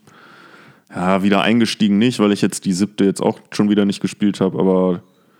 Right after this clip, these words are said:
das war so vor zwei Jahren, anderthalb Jahren, da hatte ich irgendwie mal wieder richtig Bock, Pokémon zu zocken.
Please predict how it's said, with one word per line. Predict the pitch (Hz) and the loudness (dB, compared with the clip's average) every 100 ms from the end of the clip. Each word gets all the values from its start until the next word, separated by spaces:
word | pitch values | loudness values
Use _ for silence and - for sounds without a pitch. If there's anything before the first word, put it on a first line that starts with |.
| _ - | _ -8
das | 92 98 | -2 0
war | 110 | 0
so | 110 | 0
vor | - 107 | 0 -2
zwei | - - 107 | 0 0 2
Jahren, | 107 127 117 | 2 2 0
anderthalb | 110 104 107 107 | 0 0 -2 2
Jahren, | 110 127 | 2 2
da | |
hatte | 117 113 | 0 0
ich | |
irgendwie | 117 113 | 0 2
mal | 110 104 | 2 2
wieder | 107 101 | 2 2
richtig | 123 - - | 0 -4 0
Bock, | 110 - - - | 0 0 -8 -2
Pokémon | 120 101 92 87 | 0 2 2 0
zu | 92 | -4
zocken. | - 90 - 127 | -2 -2 0 -4